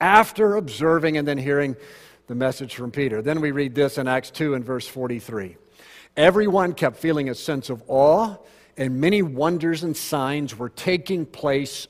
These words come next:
through the apostles." Now, you could wish that there was more there, but we do see that the miraculous was part of the church's experience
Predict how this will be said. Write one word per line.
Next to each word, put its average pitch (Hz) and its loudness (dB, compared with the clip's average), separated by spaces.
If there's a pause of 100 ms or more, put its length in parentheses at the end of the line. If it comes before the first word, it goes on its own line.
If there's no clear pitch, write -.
(120)
through 147 2
the 131 -2
apostles." 120 -6 (800)
Now, 147 -2
you 165 -2
could 160 -4
wish 170 2 (720)
that 151 0
there 185 6
was 160 0
more 175 6
there, 131 2 (640)
but 170 4
we 180 4
do 220 2
see 147 -2
that 147 -8
the 143 -6
miraculous 147 0
was 139 -10
part 233 2
of 240 2
the 214 0
church's 151 -4
experience 139 -4